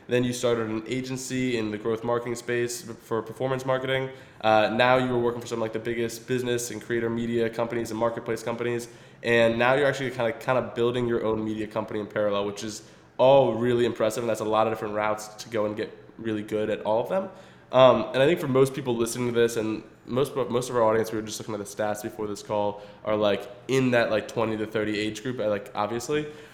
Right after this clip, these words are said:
Um, and so they're pretty much getting started on a lot of things right now, whether that's a sport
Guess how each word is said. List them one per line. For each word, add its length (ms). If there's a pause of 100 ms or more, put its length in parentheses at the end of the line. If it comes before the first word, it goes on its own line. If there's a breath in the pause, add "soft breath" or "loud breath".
Um, 300
and 140
so 140
they're 240 (440)
pretty 240
much 340 (260)
getting 280
started 840
on 140
a 60
lot 260
of 160
things 220
right 160
now, 200
whether 300
that's 280
a 40
sport 600